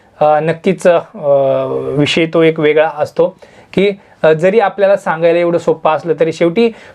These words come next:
प्रत्येकाला ते टेन्शन आहेच आहे की माझ्या, म्हणजे, अ, कुटुंबाचं टेन्शन, अ, उद्याचं टेन्शन,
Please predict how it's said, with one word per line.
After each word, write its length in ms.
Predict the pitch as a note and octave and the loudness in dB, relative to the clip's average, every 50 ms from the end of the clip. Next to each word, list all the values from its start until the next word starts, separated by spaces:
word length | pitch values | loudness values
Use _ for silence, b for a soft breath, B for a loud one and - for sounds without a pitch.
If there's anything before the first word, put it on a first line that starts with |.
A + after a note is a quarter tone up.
| B - | B -2
प्रत्येकाला 720 | F#3+ F#3 - - G#3+ G#3+ A3+ G#3+ A3 A3+ A#3 A#3 A3+ A3 - _ - | -2 0 0 -2 -2 0 0 0 2 0 0 -2 -4 -8 -14 _ -2
ते 60 | A3 | -2
टेन्शन 400 | A3 F#3+ G#3+ G3+ G#3 G3 - G#3+ | 0 2 0 -2 -2 0 0 0
आहेच 360 | G3+ G3 G#3 G#3 G3 G3 - F3 | 0 2 0 0 -2 -2 -4 -6
आहे 80 | E3 | -6
की 140 | D#3+ F3 E3 | -4 -2 -2
माझ्या, 460 | E3 E3 E3 E3 F3 F3+ E3 E3 E3 | 0 0 -2 0 0 -2 -2 -2 -4
म्हणजे, 380 | E3 D#3+ D#3+ D#3 D#3 F#3 G3+ G#3 G3 b b b b b b b - | -4 -4 -2 0 2 2 0 0 -2 b b b b b b b -2
अ, 280 | F3 D#3+ D#3+ D#3 D3+ D3 | 0 2 2 2 0 0
कुटुंबाचं 640 | - - E3+ D#3 - F#3+ F3+ F3 E3+ E3 E3 - E3 - - - | -2 -6 -10 -4 -2 0 0 2 0 0 0 -2 -4 -4 -4 -6
टेन्शन, 520 | D3 D3 C#3+ B2+ - - D3 C#3 C#3 C#3+ C#3+ B B B B B B | -6 -6 -6 -4 0 0 2 2 0 -2 -6 B B B B B B
अ, 380 | D3+ D3 D3 D3 C#3+ C#3+ C#3+ C#3 | 2 2 4 4 4 4 4 2
उद्याचं 600 | C#3+ C#3+ C#3 C#3+ C#3+ D3+ D#3+ F3 F3+ F3 - F3+ | 2 -2 -4 -2 0 2 2 2 2 0 -2 -6
टेन्शन, 580 | D#3+ D#3 D#3 D3+ D3+ C#3 - - D3+ D3 D3 | -4 -4 -4 -4 -4 -4 0 0 2 2 0